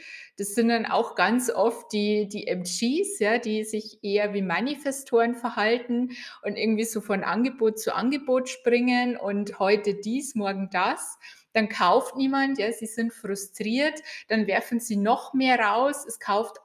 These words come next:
kaufen aber noch weniger. Und das ist eben dann diese ganze Spirale, ja, die zu gar nichts führt.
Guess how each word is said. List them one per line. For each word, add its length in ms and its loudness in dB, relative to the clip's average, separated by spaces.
kaufen 360 -2
aber 220 0
noch 460 0
weniger. 680 -2
Und 180 4
das 140 4
ist 220 -8
eben 260 0
dann 180 0
diese 220 0
ganze 340 -2
Spirale, 680 0
ja, 200 0
die 140 -6
zu 300 -10
gar 280 2
nichts 380 0
führt. 540 -2